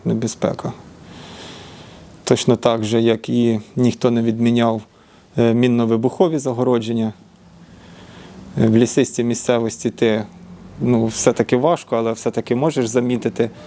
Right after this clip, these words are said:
ту ж саму розтяжку чи ще щось, але що стосується міської забудови, сільської, там,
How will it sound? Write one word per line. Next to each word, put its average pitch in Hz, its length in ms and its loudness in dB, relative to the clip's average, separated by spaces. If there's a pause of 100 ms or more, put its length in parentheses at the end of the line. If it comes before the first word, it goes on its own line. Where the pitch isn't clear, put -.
(280)
ту 120 120 4
ж 110 120 2
саму 117 320 2
розтяжку 117 540 0
чи 117 140 -4
ще 127 220 2
щось, - 380 -4
але 113 380 2 (800)
що - 240 2
стосується 120 600 2
міської 131 480 2
забудови, 117 600 0
сільської, 131 640 0
там, 110 420 -4